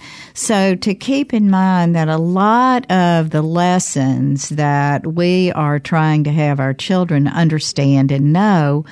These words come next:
um, really are, um, pieces of what we should be doing and how we should be in our life. Um, we've got a few minutes left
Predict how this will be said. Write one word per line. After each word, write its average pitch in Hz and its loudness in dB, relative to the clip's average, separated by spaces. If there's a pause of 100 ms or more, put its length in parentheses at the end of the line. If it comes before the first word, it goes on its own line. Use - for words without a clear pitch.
(400)
um, 175 2 (240)
really 294 0
are, 196 0 (440)
um, 170 2
pieces 247 -2
of 180 0
what 196 -2
we 226 2
should 165 -6
be 143 -2
doing 147 2
and 147 2
how 160 2
we 165 0
should 139 -6
be 120 -4
in 156 2
our 131 0
life. - -10 (640)
Um, 180 0
we've 214 -2
got 214 0
a 240 0
few 240 0
minutes 214 0
left 240 0